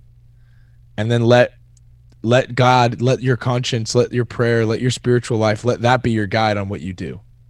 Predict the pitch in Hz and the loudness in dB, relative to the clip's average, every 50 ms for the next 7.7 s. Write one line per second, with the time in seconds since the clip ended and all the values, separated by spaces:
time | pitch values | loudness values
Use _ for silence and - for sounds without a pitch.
0 | - - - - - - - - - - - - - 104 101 101 107 101 113 117 | -20 -20 -20 -20 -20 -20 -20 -20 -20 -20 -18 -10 -6 -6 -6 -6 -6 -2 -2 -2
1 | 123 - - 127 123 127 - - - - 135 143 - 165 160 139 131 135 143 147 | -2 -2 -2 -2 0 0 -2 -4 -6 -2 -2 0 2 4 4 6 6 6 4 4
2 | 143 151 151 156 160 - - - - - - - - - - - - - 117 113 | 4 4 4 4 2 0 -4 -12 -20 -20 -20 -20 -20 -20 -20 -18 -10 -6 -2 0
3 | 120 123 123 - 143 120 120 117 110 - - 131 120 120 110 113 110 - 110 113 | 0 0 0 0 0 2 2 0 0 -2 -2 -2 0 0 -2 -2 -4 -6 -6 -4
4 | 113 117 120 117 117 107 - - 120 113 92 90 110 101 98 110 123 127 127 131 | -2 -2 -2 -2 -2 -4 -6 -8 -10 -10 -8 -8 -8 -8 -6 -4 -4 -2 0 0
5 | 135 139 139 113 - - - - - - - - - - - - - - - 104 | 0 0 0 -2 -4 -10 -18 -20 -20 -20 -20 -20 -20 -20 -20 -20 -20 -14 -8 -6
6 | 107 107 104 104 104 104 98 - - - - - - - - - 98 104 - 143 | -4 -4 -4 -4 -6 -8 -10 -12 -16 -20 -20 -20 -20 -20 -14 -12 -10 -10 -8 -6
7 | 123 104 - 113 110 113 107 101 104 117 120 104 - | -8 -6 -4 -4 -4 -4 -4 -4 -6 -6 -8 -8 -10